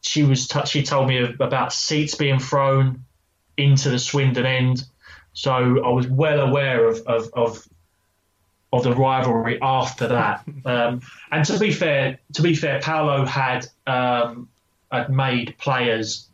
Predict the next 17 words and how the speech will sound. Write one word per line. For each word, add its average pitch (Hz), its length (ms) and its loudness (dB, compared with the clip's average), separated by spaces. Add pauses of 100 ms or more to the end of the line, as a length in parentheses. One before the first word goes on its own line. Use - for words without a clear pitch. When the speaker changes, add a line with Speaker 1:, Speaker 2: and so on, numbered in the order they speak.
Speaker 1:
aware 120 440 2
of 110 100 0
how 117 520 0
important 117 720 -2 (500)
the 127 80 -4
game 113 340 0
was. 107 520 -2 (100)
Um, 110 640 -2 (1040)
and 113 540 -2 (420)
yeah, 139 420 2
probably 180 640 0 (220)
I, 196 200 0
I 202 220 0
don't 151 180 0
have 175 180 0
many 123 200 2
re-, 117 180 -6